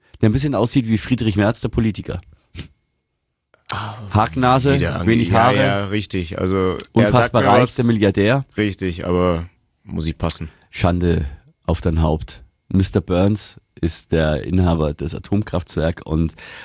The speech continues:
Speaker 1: und sein Assistent heißt Smithers. Smithers, heben Sie mir den Arm, weil er war so schwach, der konnte seinen eigenen Arm nicht heben,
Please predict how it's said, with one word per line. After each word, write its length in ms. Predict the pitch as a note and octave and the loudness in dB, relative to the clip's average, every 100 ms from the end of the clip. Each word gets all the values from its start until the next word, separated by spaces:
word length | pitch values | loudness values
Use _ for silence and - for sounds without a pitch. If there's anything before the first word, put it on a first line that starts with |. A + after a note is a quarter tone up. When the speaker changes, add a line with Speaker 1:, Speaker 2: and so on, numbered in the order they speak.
| - _ | -20 _
Speaker 1:
und 220 | F2+ F2+ | 0 0
sein 440 | E2 E2 D#2 E2 D#2+ | 2 0 0 -4 -4
Assistent 500 | - E2 D#2+ G2+ G#2 | -4 -4 -2 -2 -2
heißt 340 | G2 E2+ - - | -2 -2 -4 -12
Smithers. 680 | - - C#3 A2+ D2+ - - _ _ _ _ _ _ _ _ _ - | -6 0 2 4 0 -2 -10 _ _ _ _ _ _ _ _ _ -12
Smithers, 520 | - E3+ A#3 A#3 A3+ - _ | 0 4 6 6 4 0 _
heben 280 | - F#3+ F3+ | -2 0 2
Sie 100 | F3 | 2
mir 100 | E3 | 2
den 140 | D#3 | 4
Arm, 340 | A#2+ E3 F#2+ | 6 4 2
weil 120 | F2 E2 | 0 0
er 320 | E2+ F2 F2 | 0 -2 -4
war 120 | E2 | -2
so 100 | F2+ | -2
schwach, 200 | - F2+ | -2 -4
der 80 | - | -4
konnte 180 | E2+ D#2+ | -4 -2
seinen 160 | E2 C#2+ | 0 0
eigenen 220 | E2+ C#2 | 0 2
Arm 120 | G#2 | 0
nicht 160 | F2+ E2 | 0 0
heben, 220 | F2+ | -2